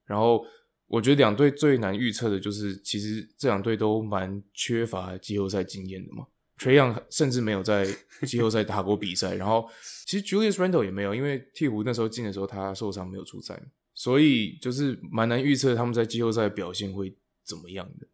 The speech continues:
然后，呃，呀，所以这个我抓比较近一点，我是，我是选择四三。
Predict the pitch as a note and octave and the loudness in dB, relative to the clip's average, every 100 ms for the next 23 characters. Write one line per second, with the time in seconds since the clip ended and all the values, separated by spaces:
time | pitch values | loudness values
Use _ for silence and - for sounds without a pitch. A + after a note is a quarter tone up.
0 | _ G2 F#2 G2 F#2+ F#2 - _ _ _ | _ -12 -4 -2 -2 -4 -10 _ _ _
1 | _ _ _ - F#2+ F#2 F2+ F2+ F2+ F#2+ | _ _ _ -8 -4 -4 -6 -8 -10 -16
2 | _ - G2+ F#2 - G#2 B2+ G#2+ F#2+ G#2+ | _ -10 -10 -6 -4 -2 0 0 -2 0
3 | G2+ G2 F#2+ - G2 F#2+ - F#2 F#2+ F#2+ | 0 0 -4 -8 -10 -12 -14 -14 -14 -14
4 | - - G2 F#2+ F#2+ G2 F#2+ - F#2 F2+ | -18 -14 -10 -8 -6 -8 -8 -10 -10 -10
5 | F2+ - A2+ F#2+ - F#2 | -8 -8 -8 -10 -10 -14